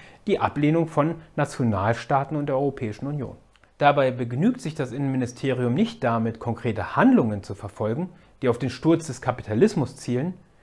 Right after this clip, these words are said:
Selbst Tätigkeiten wie die Durchführung von Veranstaltungen, die Veröffentlichung von Beiträgen und die Teilnahme an Wahlen seien verfassungsfeindlich,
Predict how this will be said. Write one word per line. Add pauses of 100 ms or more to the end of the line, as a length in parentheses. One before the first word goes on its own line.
(160)
Selbst
Tätigkeiten
wie
die
Durchführung
von
Veranstaltungen, (280)
die
Veröffentlichung
von
Beiträgen (240)
und
die
Teilnahme
an
Wahlen (200)
seien
verfassungsfeindlich,